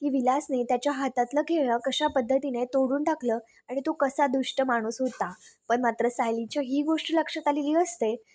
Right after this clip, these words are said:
की विलासला आश्रमामध्ये प्रियानेच आणलं होतं. आणि त्याच्यात एक गोष्ट आणखी एक की प्रिया आणि विलास यांच्या दोघांचंही खूप पटायचं आणि ते दोघेही बारीक बारीक असं काहीतरी बोलायचे. याच्यावरनं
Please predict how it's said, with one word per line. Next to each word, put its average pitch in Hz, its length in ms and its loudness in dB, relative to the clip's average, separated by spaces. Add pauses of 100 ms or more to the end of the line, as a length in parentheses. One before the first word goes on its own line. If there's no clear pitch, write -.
(180)
की 277 80 0
विलासला 247 500 2
आश्रमामध्ये 277 760 2 (120)
प्रियानेच 262 520 0
आणलं 285 260 2
होतं. 269 400 2 (320)
आणि 269 200 -2
त्याच्यात 311 340 0
एक 269 140 2 (100)
गोष्ट 330 300 0
आणखी 254 500 0
एक 208 120 -6 (300)
की 285 40 -4
प्रिया 262 360 0
आणि 294 260 2
विलास 262 380 2
यांच्या 247 240 0
दोघांचंही 247 560 0 (100)
खूप 320 280 -6
पटायचं 311 520 0 (360)
आणि 247 100 -2
ते 294 120 -2
दोघेही 247 460 2
बारीक 247 440 0
बारीक 269 320 2
असं 269 160 -2
काहीतरी 254 440 -2
बोलायचे. 220 600 0 (360)
याच्यावरनं 254 460 0